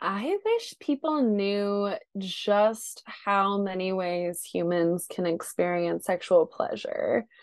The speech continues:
That's one that has really been coming up for me recently. I really wish people knew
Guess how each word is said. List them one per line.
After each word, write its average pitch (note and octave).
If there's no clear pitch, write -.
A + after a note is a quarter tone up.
That's A3+
one C#4+
that C#4+
has G#3+
really F#3+
been G#3
coming G3
up F3
for G#3
me G#3
recently. G#3+
I B3
really B3+
wish A3+
people G#3
knew F#3+